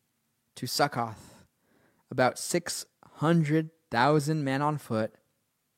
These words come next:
besides children." Now, some scholars estimate that with six hundred thousand men, when you don't include their wives and their children, it's almost two million,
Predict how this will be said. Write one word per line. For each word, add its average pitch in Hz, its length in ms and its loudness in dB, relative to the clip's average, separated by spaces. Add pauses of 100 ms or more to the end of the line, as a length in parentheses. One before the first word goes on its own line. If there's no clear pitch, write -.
(140)
besides 110 560 -4
children." 98 560 -12 (2000)
Now, 131 80 -2
some 147 180 2
scholars 143 600 4
estimate 143 640 -6 (880)
that 120 180 0
with 127 220 -2 (440)
six - 380 -4
hundred 151 480 -2
thousand 131 500 0
men, 127 360 -4 (640)
when 117 140 -2
you 120 100 0
don't 131 220 0
include 139 460 -6
their 120 320 2 (280)
wives 127 560 2
and 131 180 -2
their 131 120 -2
children, 117 640 -4 (1300)
it's 131 200 -4
almost 147 560 -2
two 165 360 -2
million, 131 720 -2